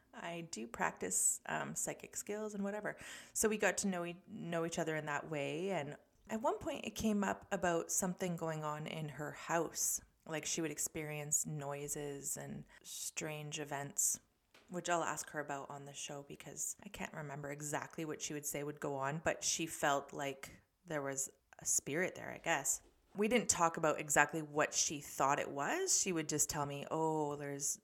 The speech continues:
there's something in my house." So one time we were, I think she was over for a barbecue,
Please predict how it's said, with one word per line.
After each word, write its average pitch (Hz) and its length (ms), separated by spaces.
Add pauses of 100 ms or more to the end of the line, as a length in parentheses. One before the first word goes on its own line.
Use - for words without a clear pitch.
(160)
there's - 520 (260)
something 147 480
in 139 100
my 131 120
house." - 400 (320)
So 190 140
one 214 200
time 180 320
we 175 160
were, 165 420
I 196 40
think 294 200
she 175 320
was 160 300
over 165 260
for 156 220
a 135 40
barbecue, 143 720